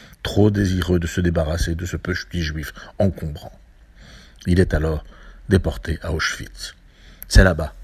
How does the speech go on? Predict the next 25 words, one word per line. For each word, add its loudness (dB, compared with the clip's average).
dans 4
l'horreur 4
de 0
ce -2
camp 0
d'extermination, 0
qu'il 2
est 6
mis 4
à 4
l'épreuve -2
par 6
le 2
chef 2
du 0
camp, -2
passionné 4
de 4
boxe, 0
qui 0
n'ignorait 4
rien 2
du -2
passé 0
glorieux 0